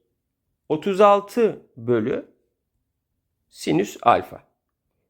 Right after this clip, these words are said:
İşlemlerimizi yapalım. X artı on üç, sinüs otuz bir bölü ikidir. Eşittir otuz altı bölü sinüs alfa, yani on iki bölü on üç. Buradaki bölmeyi yaptığımızda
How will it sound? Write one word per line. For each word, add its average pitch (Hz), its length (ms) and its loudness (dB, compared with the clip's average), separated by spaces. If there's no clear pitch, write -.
İşlemlerimizi 135 680 0
yapalım. - 260 -6
X 262 260 0
artı 190 320 4
on 143 100 6
üç, - 320 -6
sinüs 220 360 -6
otuz 208 320 -2
bir 208 180 2
bölü 180 160 4
ikidir. - 500 -6
Eşittir - 680 -4
otuz 190 280 0
altı 196 320 4
bölü 131 360 -2
sinüs 202 400 -4
alfa, 156 600 2
yani 165 300 4
on 165 180 -2
iki 113 240 -6
bölü 117 180 -2
on 92 100 -4
üç. - 240 -20
Buradaki 220 400 0
bölmeyi 220 360 6
yaptığımızda 135 880 0